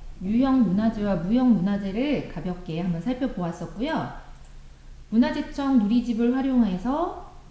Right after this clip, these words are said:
문화재를 알아보는 방법과 또 조금 빠르게 큐알 코드를 통해서 정보를 빠르게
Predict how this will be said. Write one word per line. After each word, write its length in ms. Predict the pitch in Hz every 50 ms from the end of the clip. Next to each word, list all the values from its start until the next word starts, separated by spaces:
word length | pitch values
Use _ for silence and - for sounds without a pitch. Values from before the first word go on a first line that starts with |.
| - - -
문화재를 440 | - 180 190 202 202 202 190 190 190
알아보는 760 | 180 151 160 170 185 175 180 180 180 175 175 180 180 185 180
방법과 840 | - 165 170 160 170 170 - - 160 156 165 214 285 349 370 - - - - - - - - - - - - -
또 400 | - 185 180 180 185 185 180 -
조금 220 | - - 247 240
빠르게 500 | 254 262 294 320 330 320 254 196 190 208
큐알 340 | 202 - - 294 294 285 285
코드를 320 | 277 247 208 233 214 214
통해서 320 | 208 233 208 196 202 202 190
정보를 440 | - 202 180 180 170 175 170 180 -
빠르게 640 | 226 254 262 254 247 226 220 214 220 220 220 -